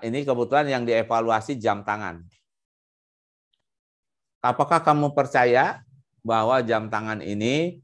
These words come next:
memiliki harga yang mahal? Nah, itu komponen B. Kemudian evaluasi. Harga yang mahal dari sebuah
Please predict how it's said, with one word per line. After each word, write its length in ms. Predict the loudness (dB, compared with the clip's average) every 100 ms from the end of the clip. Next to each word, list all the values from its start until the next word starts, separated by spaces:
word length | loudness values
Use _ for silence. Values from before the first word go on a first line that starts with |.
| -4
memiliki 640 | 0 2 2 2 2 0
harga 400 | 2 2 2 4
yang 400 | 4 4 0 -6 -16 -8
mahal? 400 | -4 -2 -2 -8 _ _ _ _ _ _ _ _ _
Nah, 400 | -12 -8 -8 -8
itu 240 | -2 0 4
komponen 560 | 2 4 2 2 2
B. 320 | 4 4 4 _ _ _ _ _ _ _ _ _
Kemudian 560 | 0 2 2 2 0 0
evaluasi. 720 | -4 -2 0 -2 -2 -10 -12 _ _ _ _ _ _ _ _ _ _ _ _ _ _ _ _ _ _ _ _ _ _ _ _ _ _ _ _ _
Harga 480 | -4 -4 2 4 6
yang 160 | 4
mahal 400 | 2 -2 0 2
dari 240 | 2 2 0
sebuah 640 | -6 -4 0 2 0 -6